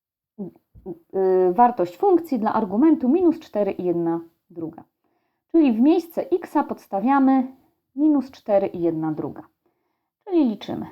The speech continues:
F od minus cztery i jedna druga, czyli wartość funkcji f dla minus cztery jedna druga, to się równa. I podstawiamy do wzoru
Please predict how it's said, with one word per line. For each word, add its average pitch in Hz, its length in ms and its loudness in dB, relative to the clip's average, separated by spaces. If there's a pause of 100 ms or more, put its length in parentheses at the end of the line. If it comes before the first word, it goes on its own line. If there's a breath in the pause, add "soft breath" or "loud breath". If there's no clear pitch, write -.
(180)
F 311 280 2
od 202 200 -8
minus 226 400 0
cztery 196 380 -6
i 175 140 -10
jedna 175 320 -4
druga, 143 400 -8
czyli 170 220 -20
wartość 247 520 -4
funkcji 208 580 -12 (460)
f 185 460 -6
dla 180 140 -16
minus 202 340 0
cztery 170 320 -10
jedna 156 300 -6
druga, 277 320 -4
to 262 180 -2
się 208 280 -4
równa. - 300 -6 (880)
I 427 40 -4
podstawiamy 202 640 -2
do 170 120 -2
wzoru 165 380 -6